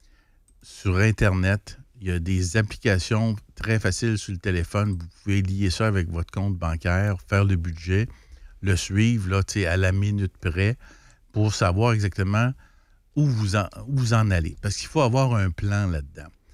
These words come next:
Puis, il y a l'Agence canadienne pour, en matière, euh, financière,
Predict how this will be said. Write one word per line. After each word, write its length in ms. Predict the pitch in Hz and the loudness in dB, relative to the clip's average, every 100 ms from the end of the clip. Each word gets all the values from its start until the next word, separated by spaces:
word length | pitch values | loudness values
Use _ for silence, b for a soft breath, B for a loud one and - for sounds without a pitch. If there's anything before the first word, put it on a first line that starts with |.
| b b b b | b b b b
Puis, 200 | 117 131 | 2 2
il 80 | 131 | 2
y 80 | 110 | 4
a 300 | 104 98 98 | 4 4 2
l'Agence 720 | 110 101 95 123 131 135 - 90 | 2 2 2 2 0 -2 -4 -4
canadienne 800 | - 110 98 90 107 113 123 113 - | 0 0 0 0 0 2 2 -2 -6
pour, 360 | 92 87 90 - | -8 -4 -4 -4
en 160 | 87 90 | -2 0
matière, 640 | 95 - 104 104 104 92 | 0 0 2 4 4 2
euh, 320 | 90 82 82 | 2 2 0
financière, 840 | 82 - 98 90 87 101 107 110 | -4 -4 -2 0 0 2 2 0